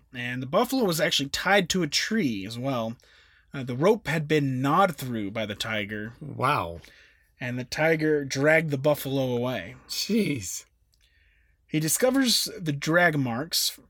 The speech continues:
Speaker 1: from the tiger carrying the buffalo in its mouth. The hind legs were dragging on the ground, so he
Speaker 2: Uh-huh.
Speaker 1: could find that. The buffalo wasn't full grown, but by, it was no means a small animal.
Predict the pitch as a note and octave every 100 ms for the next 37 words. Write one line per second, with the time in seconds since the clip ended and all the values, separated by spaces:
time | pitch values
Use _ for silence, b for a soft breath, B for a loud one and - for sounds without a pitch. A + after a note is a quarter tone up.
0 | _ _ _ - C#3+ C#3 C3 B2 - D#3+
1 | D3 D3 D#3 C#3+ C3+ D3+ - D3+ C#3 B2+
2 | C3+ C3+ C#3+ C3+ B2+ - C#3 C3 A2 -
3 | D#3 D3 C#3 C#3 C#3 C3 A#2+ C3 C#3 C3
4 | B2+ A#2+ A#2+ B2+ C3 A#2 B2 B2+ B2 A2
5 | B2+ B2+ C3 B2+ A#2+ A#2+ B2 - b b
6 | b b b b b b b _ F3+ A#3
7 | C#4+ C#4+ A3+ D#3+ F#3 A#3+ A#3 G3+ - G3
8 | D#3 E3 F3+ D#3+ C#3+ C3+ C#3+ D#3+ D3 C#3+
9 | C#3+ G2+ D#3+ D#3 D#3+ A#3+ B3 G#3+ G#3 D3
10 | C3 B2 - D#3+ D#3+ D#3 D3 D3 A#2+ A2
11 | A#2